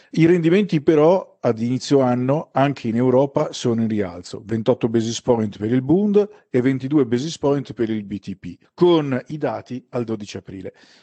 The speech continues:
Mauro, che previsioni avete per i titoli governativi europei e in particolare per i nostri B T P?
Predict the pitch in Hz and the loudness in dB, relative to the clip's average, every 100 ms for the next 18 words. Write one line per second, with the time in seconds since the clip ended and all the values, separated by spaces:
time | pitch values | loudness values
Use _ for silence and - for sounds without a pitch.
0 | _ 156 170 160 165 - 180 214 220 220 | _ 0 4 4 0 0 0 2 -2 -2
1 | 220 240 214 160 139 113 113 107 123 127 | -2 -2 0 0 0 0 -2 -2 0 4
2 | 127 123 131 127 - 156 151 131 120 143 | 4 4 0 -4 -10 -4 -2 -2 0 2
3 | 135 135 127 127 123 147 151 139 131 127 | 4 2 2 -4 -6 -6 -4 2 2 4
4 | 113 107 120 117 107 110 - 156 143 156 | 2 0 0 2 0 -4 -6 0 2 2
5 | - _ _ 214 214 151 123 131 120 131 | 0 _ _ -6 -2 -2 -2 -4 -2 0
6 | 135 123 120 117 117 - 113 104 107 104 | 0 0 -2 -2 -6 -6 -8 -8 -10 -12
7 | 101 98 87 | -12 -10 -14